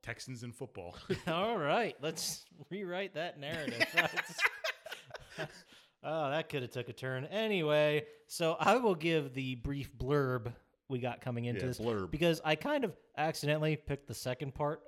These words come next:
Speaker 2: of a narrative. <laughs>
Speaker 3: I was
Speaker 2: Like,
Speaker 3: gonna say, I think I
Speaker 2: <laughs>
Speaker 3: should have watched the first part.
Speaker 2: I, well,
Speaker 1: Wait, wait. There was a part before this? I
Speaker 2: Yes.
Speaker 1: thought it kinda just
Speaker 3: It
Speaker 1: assumed.
Speaker 3: definitely just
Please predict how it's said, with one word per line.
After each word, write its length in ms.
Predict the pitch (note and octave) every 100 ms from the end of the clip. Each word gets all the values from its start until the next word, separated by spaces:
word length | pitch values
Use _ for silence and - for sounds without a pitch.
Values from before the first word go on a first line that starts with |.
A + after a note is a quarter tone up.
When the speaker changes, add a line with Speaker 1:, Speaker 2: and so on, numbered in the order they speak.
| -
Speaker 2:
of 160 | C3+ G#2+
a 60 | A2+
narrative. 420 | B2+ D#3 D#3+ F3
<laughs> 40 |
Speaker 3:
I 80 | -
was 80 | -
Speaker 2:
Like, 160 | D#3+
Speaker 3:
gonna 180 | A3 A#3
say, 220 | A3 A3+ G3+ A#3
I 40 |
think 200 | - A3
I 60 | E3+
Speaker 2:
<laughs> 20 |
Speaker 3:
should 200 | - F3
have 80 | D3
watched 300 | D3 E3 -
the 80 | C3+
first 360 | - C#3 -
part. 320 | - D2+ D2+ - -
Speaker 2:
I, 180 | - D3+ D#3+
well, 260 | F3 - - _ - -
Speaker 1:
Wait, 200 | D3+ B2+
wait. 180 | B2
There 80 | A2+
was 100 | A#2+
a 40 | G#2
part 200 | C3+ -
before 320 | - A#2 A#2
this? 240 | D3+ D#3
I 60 | C#3+
Speaker 2:
Yes. 120 | F3 C#3+
Speaker 1:
thought 40 | A#2+
it 20 | -
kinda 140 | A#2+
just 160 | G#2+ -
Speaker 3:
It 80 | D3
Speaker 1:
assumed. 140 | C3
Speaker 3:
definitely 520 | F#3 F3 F3+ E3 C#3+
just 260 | B2+ B2